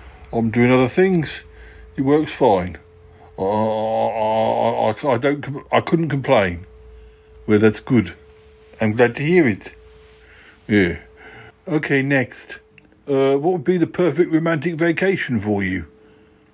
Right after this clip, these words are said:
<laughs> Well, <laughs> I don't think you're having a romantic relationship with them. Um, but what would be the perfect vacation for you? Well, I mean, I had a vacation with them not so long ago down to Swanage,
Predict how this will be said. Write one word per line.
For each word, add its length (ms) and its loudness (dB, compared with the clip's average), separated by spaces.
<laughs> 100 -6
Well, 360 2
<laughs> 180 -12
I 680 -20
don't 200 -4
think 160 -4
you're 140 0
having 260 -2
a 40 0
romantic 520 -2
relationship 580 -4
with 160 -2
them. 180 -6
Um, 440 2
but 200 0
what 260 2
would 180 0
be 180 4
the 100 2
perfect 720 0
vacation 760 0
for 180 0
you? 180 -6
Well, 360 2
I 80 -2
mean, 240 -2
I 60 2
had 160 4
a 40 2
vacation 600 -2
with 140 0
them 200 -2
not 180 0
so 120 0
long 240 4
ago 200 2
down 260 2
to 100 -12
Swanage, 600 -2